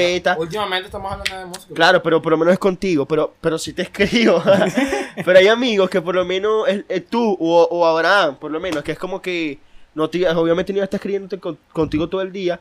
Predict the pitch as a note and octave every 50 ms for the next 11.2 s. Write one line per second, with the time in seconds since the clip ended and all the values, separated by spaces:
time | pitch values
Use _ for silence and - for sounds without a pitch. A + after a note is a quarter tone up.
0 | _ - C#3 C3+ B2+ A2+ - A#2+ A#2 D3+ D#3 D#3+ C3+ D#3 - - E3 - F#3+ F3+
1 | C3 C3 - C#3+ C3+ B2+ - C#3 A#2 B2+ - C3+ C#3 D#3 D#3 F3 F#3 - F#3 D3
2 | D3+ C3+ C3 C#3 C3+ - D#3 F3+ E3+ F3+ D#3 D3 F#3 G#3 G#3 G#3 G3 - F3+ E3
3 | E3+ E3+ G3+ G#3 F#3 D#3+ - G3+ F3 C#3 F3 G#3 D#3+ E3+ D#3+ F#3 D3 A2 - _
4 | _ _ _ _ _ - D3+ D3+ C#3 C#3+ C#3+ C#3 - E3+ D#3+ - F#3+ F#3+ F#3 F3
5 | - C#3+ E3 E3+ D3+ C3 - C#3+ C#3 D#3 E3+ F3 F#3+ F#3 - F#3 D3 C#3 C#3 -
6 | F#3+ F#3+ F#3 - G3+ G#3 A3+ G#3 - A3 - E3+ D#3+ D3+ D3 - F#3 F3+ D#3+ C#3
7 | D3+ D3+ D3+ D#3 E3+ - F3+ E3+ F3+ E3+ - - F#3+ G3+ G#3+ F#3+ F#3 E3+ D3 C#3
8 | C#3 D#3 D#3+ D#3 C#3 C3 C3+ C#3 C#3+ C#3 C3+ C3+ D3 D3+ D3 C#3+ C#3 C#3 - D#3+
9 | D#3+ D#3 D3 D#3+ D3+ C#3 D3+ D#3+ D3+ C3 C3+ C3 E3 D3+ D3+ _ - D#3 C3+ A#2+
10 | A2+ D3+ C3+ C3 - D#3 D#3+ F3+ F#3 F3 A3 F#3 D3+ C#3 C3 - - F3 F#3 F3
11 | - F3 D3+ C3+